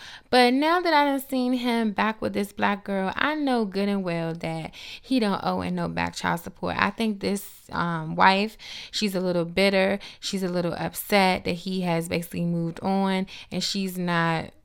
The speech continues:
you know, she's not going for that. She's not, you know, she's not having it. So I, I, I just can't see that. I just can't put him in that category yet, and I'm not going to. So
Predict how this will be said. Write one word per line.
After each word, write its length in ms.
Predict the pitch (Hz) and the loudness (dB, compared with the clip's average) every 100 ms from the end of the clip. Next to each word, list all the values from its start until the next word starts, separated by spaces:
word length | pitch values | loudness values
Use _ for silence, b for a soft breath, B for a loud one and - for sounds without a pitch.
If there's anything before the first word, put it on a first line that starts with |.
| - - | -20 -18
you 120 | 196 | -8
know, 160 | 180 170 | -4 -4
she's 200 | - 185 | -6 -6
not 280 | 185 170 170 | -4 -4 -4
going 240 | 175 175 | -4 -4
for 100 | 170 | -6
that. 240 | 170 165 175 | -6 -6 -8
She's 180 | 185 | -10
not, 360 | 180 170 170 - B B B - - | -6 -2 -2 -4 B B B -20 -20
you 180 | 64 170 | -10 -8
know, 360 | 131 95 - - _ _ - - | -6 -10 -14 -20 _ _ -20 -6
she's 200 | - 226 | -2 2
not 160 | 233 | 2
having 340 | 262 269 180 - | 6 6 4 -4
it. 140 | - | -6
So 400 | - 220 202 196 B B B B - | 0 4 6 4 B B B B 2
I, 420 | 220 247 254 269 - | 2 4 2 0 0
I, 100 | 247 | -2
I 20 | |
just 300 | 233 247 - | -2 -8 -4
can't 280 | 240 214 208 | 0 0 0
see 140 | 226 | -2
that. 320 | 220 220 214 | 0 0 -2
I 140 | - 190 | -2 -2
just 220 | 202 - | -4 -6
can't 300 | - 190 233 _ - | -4 -4 -6 _ -2
put 140 | 220 | 0
him 220 | 220 214 | 2 -2
in 180 | - 214 | -2 -2
that 160 | 196 196 | -2 0
category 520 | 214 214 208 214 214 | 0 0 -2 -2 -2
yet, 240 | 208 196 | 0 -2
and 100 | 190 | -2
I'm 140 | 185 180 | -4 -4
not 240 | - 175 | -6 -4
going 280 | 190 196 214 | -2 0 0
to. 460 | - 233 220 220 226 B B B | -2 0 0 0 -4 B B B
So 600 | - 208 190 185 175 - | -6 0 2 2 0 -4